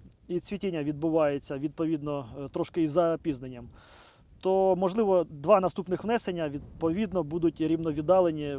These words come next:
получається, від першого. Тобто, е, третя — це перед цвітінням, це бутонізація, і друга —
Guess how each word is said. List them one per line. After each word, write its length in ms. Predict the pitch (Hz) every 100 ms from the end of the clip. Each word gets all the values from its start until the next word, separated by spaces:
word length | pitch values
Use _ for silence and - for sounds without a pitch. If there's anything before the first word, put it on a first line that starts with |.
| -
получається, 520 | 143 135 160 151 139
від 180 | 143 127
першого. 520 | 143 131 123 120 120
Тобто, 320 | - 147 - 143
е, 200 | 139 131
третя — 440 | 196 190 160 143 127
це 260 | - 143
перед 280 | - 160 151
цвітінням, 560 | 208 190 285 254 208 185 -
це 160 | 180
бутонізація, 800 | 156 190 185 170 170 156 151 139 - - - - -
і 400 | 262 262 247 214
друга — 340 | 170 240 190